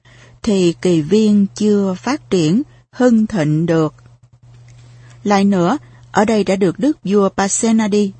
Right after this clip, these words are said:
bảo trợ, lại sẵn có nhiều vị trưởng lão, còn những nơi khác thì lực lượng mỏng hơn, phải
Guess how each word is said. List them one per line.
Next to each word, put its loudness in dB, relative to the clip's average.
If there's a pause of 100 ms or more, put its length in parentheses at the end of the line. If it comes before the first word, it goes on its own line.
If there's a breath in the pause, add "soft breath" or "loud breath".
(100)
bảo -2
trợ, -2 (460 loud breath)
lại -2
sẵn -2
có -2
nhiều 2
vị 0
trưởng 0
lão, -2 (340 soft breath)
còn 2
những 2
nơi 0
khác -6
thì 0
lực -2
lượng 2
mỏng -2
hơn, -2 (380 soft breath)
phải -4